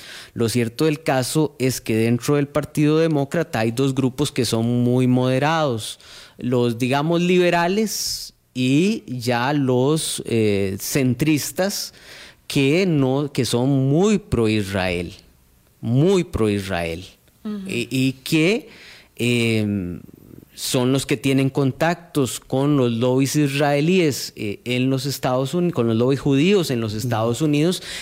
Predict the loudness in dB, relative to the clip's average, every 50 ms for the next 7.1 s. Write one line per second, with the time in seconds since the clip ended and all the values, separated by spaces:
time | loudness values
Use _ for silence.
0 | -8 -4 -4 -2 0 0 2 2 2 4 4 2 2 0 0 -2 -2 -2 -2 -4
1 | -2 -2 -2 -2 -4 -4 -2 -2 0 0 0 0 0 0 0 0 0 0 2 2
2 | 0 0 -2 -2 0 0 2 2 2 2 0 -2 -4 -2 0 2 2 2 0 0
3 | 0 0 2 2 4 4 4 4 2 2 2 0 0 0 0 -2 -2 -2 -4 -4
4 | -6 -6 -6 -6 -6 -4 -4 -4 -6 -8 -12 -16 -20 -20 _ _ _ _ _ _
5 | _ _ _ _ _ _ _ -20 _ _ -20 -20 -20 -20 -20 -20 -16 -16 -14 -14
6 | -14 -16 -18 -16 -8 -4 -2 -2 -2 0 0 2 2 2 2 2 0 -2 -2 -4
7 | -6 -10